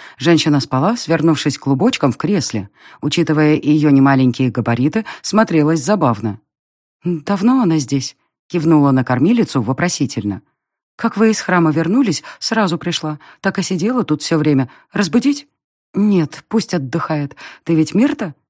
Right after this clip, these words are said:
«Да, Эйра Аэронир», услужливо поклонилась девушка.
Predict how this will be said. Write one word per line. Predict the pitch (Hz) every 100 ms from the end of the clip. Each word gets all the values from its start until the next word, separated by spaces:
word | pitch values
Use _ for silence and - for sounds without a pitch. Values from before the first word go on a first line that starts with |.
| _ _
«Да, | 151 147 254 185 151
Эйра | - 202 175 165 -
Аэронир», | 170 165 180 170 139 - _ _ _
услужливо | 165 147 170 151 196 214
поклонилась | 240 156 175 160 131 147 147
девушка. | 139 113 110 - 101